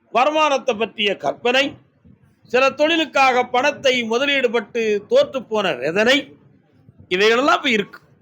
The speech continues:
ஆனா, இப்ப கல்யாணத்தை பத்திய பேச்சு வந்தோன்னு ரொம்ப கவலையும் கஷ்டமும் தோன்றிடுது. இப்ப தொழிலையும் சரி பண்ணி தரணும்,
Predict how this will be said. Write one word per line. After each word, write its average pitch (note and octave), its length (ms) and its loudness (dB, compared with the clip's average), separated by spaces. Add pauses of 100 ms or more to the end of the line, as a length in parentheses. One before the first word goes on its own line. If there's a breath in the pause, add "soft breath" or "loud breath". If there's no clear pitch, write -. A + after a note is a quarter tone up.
(800)
ஆனா, B3 380 2
இப்ப G3+ 220 -6
கல்யாணத்தை C#4+ 520 0
பத்திய A#3+ 360 -4
பேச்சு B3+ 420 -2
வந்தோன்னு B3 260 -2
ரொம்ப A#3 300 -4
கவலையும் A#3+ 500 -2
கஷ்டமும் B3 500 -4
தோன்றிடுது. C3+ 480 -6 (880)
இப்ப F#3 240 -4
தொழிலையும் C#4 560 0
சரி A#3+ 180 -2
பண்ணி A#3 180 -4
தரணும், B3 500 -2